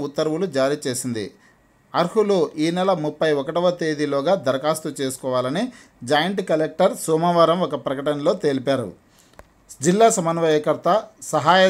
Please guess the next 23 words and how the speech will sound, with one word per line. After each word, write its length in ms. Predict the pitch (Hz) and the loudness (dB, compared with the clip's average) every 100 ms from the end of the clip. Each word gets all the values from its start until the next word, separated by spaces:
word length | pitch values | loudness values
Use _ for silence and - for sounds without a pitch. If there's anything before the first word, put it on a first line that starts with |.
| 156 | 4
జిల్లా 240 | 156 156 156 | 0 2 0
సమన్వయకర్త, 680 | 151 147 151 151 147 139 127 190 202 - | 0 -2 0 0 0 -4 -2 -4 -4 -6
పట్టణ 380 | 139 - 180 185 - - | -4 -2 -2 -2 -6 -8
సమన్వయకర్త 680 | 143 160 160 156 151 135 143 139 | -6 -4 -2 -2 -4 -6 -6 -6
పోస్టులను 500 | 135 - 139 135 160 254 - - _ | -8 -6 -4 -2 -4 -8 -16 -20 _
ప్రభుత్వం 400 | 156 170 208 202 160 | 0 0 0 0 0
మంజూరు 380 | 139 151 165 170 170 | -2 0 -2 -2 -4
చేసిందన్నారు. 680 | 135 151 139 123 120 104 87 - _ - 127 | -4 -4 -4 -2 -2 -4 -8 -16 _ -6 0
జిల్లాలో 380 | 196 202 196 214 151 | 4 6 4 2 2
గ్రామ 220 | 147 190 180 | 2 2 2
వాలంటీర్ 500 | 165 165 156 175 151 139 | 2 2 0 -4 -2 -2
వ్యవస్థ, 300 | 131 131 - - 262 _ _ _ - | -2 -2 0 0 -2 _ _ _ -4
సచివాలయాల 680 | 175 196 202 202 196 190 180 170 | -4 0 2 4 4 4 0 0
ద్వారా 240 | 175 175 151 | 0 2 0
జరుగుతున్న 380 | 143 139 143 143 131 | -2 -4 -4 -4 -2
వివరాలు 380 | 131 143 156 143 135 | -2 2 2 0 -4
సేకరించడం, 600 | 131 131 139 143 160 180 240 - - - 143 | -6 -4 -4 -4 -2 -2 -4 -14 -20 -8 -4
విశ్లేషించడం, 720 | - 180 175 185 175 165 208 226 147 | 0 2 2 0 -2 -2 -2 -4 -2
ఏవైనా 300 | 170 196 208 202 | 0 0 0 -2
సమస్యలు 420 | 160 160 - 160 139 127 | -4 -6 -4 -2 -2 -2
ఉంటే 200 | 123 156 135 - - _ | -2 -2 -2 -8 -20 _
పరిష్కారానికి 720 | 170 196 - 202 185 180 170 143 | 0 2 2 2 2 0 -2 -6
వీలుగా 320 | 135 147 147 | -4 -2 0